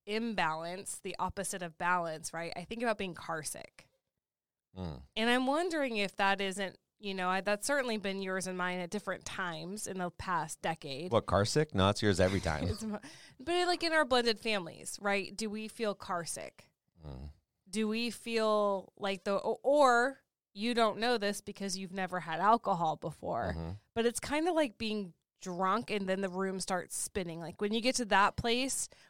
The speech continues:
Speaker 1: where the room starts spinning, you know you're about to hurl.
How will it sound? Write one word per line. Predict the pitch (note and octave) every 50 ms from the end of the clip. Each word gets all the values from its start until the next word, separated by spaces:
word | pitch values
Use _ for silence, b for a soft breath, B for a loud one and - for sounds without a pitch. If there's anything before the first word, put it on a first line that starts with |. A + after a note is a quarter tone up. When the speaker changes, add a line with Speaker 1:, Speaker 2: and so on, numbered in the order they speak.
| B -
Speaker 1:
where | G3+ G3+ G3 G3+ G3+ G3 F3+
the | F#3 G3
room | F3+ F#3 G#3 A3 B3 C4+ C4
starts | - - B3 B3 A#3+ -
spinning, | - - - A#3+ A3+ A3 A3 A3 G#3+ G#3+ A3 A3 A3 G3+ b b b b _
you | - F#3 F#3+ F#3
know | F#3+ G3+ A3+
you're | B3+ B3+ B3 C4+ B3+
about | B3 A#3+ A#3 A#3 A3+ A3+ -
to | - A3+ G#3+
hurl. | G3+ G#3 G3 F#3+ F#3 F#3 F#3 F#3 F3+ F3+ -